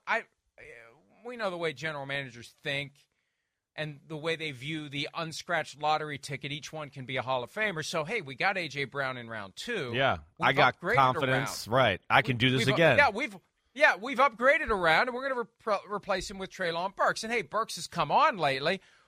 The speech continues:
Speaker 1: but just pay
Speaker 2: He ain't
Speaker 1: the guy
Speaker 2: A J Brown
Speaker 1: you
Speaker 2: yet.
Speaker 1: have.
Speaker 2: Right, right.
Speaker 1: Keep the guy you have. And I think part of it is you've got some general managers, Chris,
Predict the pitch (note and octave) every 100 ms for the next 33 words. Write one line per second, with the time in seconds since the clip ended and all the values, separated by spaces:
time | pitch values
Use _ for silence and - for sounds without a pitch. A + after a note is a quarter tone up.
0 | _ _ A#3+ B3 _ _ - C#4+ - _
1 | - G#3 D#3+ D#3+ D#3 D3 G3 G#3 - C#3+
2 | C3+ E3 C#4 B3+ C3+ B1+ G#2 A2 D#2+ -
3 | _ F2+ F2+ E2 C#4+ - - B3+ G3+ F#3+
4 | G3 G3 A3+ A3 C4 D4 F#3 C3+ D#3 F#3+
5 | G#3 F3+ G#3+ G#3+ - A#3+ C4+ F4+ A#3 D#3+
6 | D#3 F3+ D#3 E3+ D#3+ - G3+ A#3 C4 A#3
7 | A#3 A#3 F#3 E3 D3 C#3+ - D3 C3 -